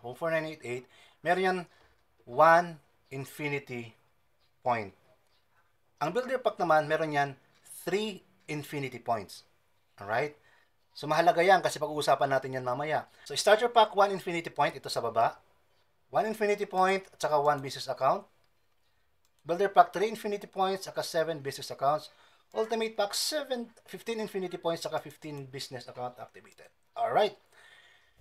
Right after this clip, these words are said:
So, ngayon, sabi nga natin,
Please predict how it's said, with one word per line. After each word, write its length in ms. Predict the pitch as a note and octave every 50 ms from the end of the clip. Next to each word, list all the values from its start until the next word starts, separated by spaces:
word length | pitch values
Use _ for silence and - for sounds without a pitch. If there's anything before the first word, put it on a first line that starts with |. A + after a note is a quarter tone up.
| - - - - - _ _ _ _ _ -
So, 160 | - B3 C#4+
ngayon, 480 | D4+ C#4 A#3 G3 F#3 F#3+ G3 G3 F3+ E3 _ _ _ _ _ _ -
sabi 240 | - F#3+ F#3 G#3+ A3
nga 80 | A3 G#3+
natin, 560 | G#3+ G#3 G#3 - D#3 D3+ D3+ D#3 D#3 D3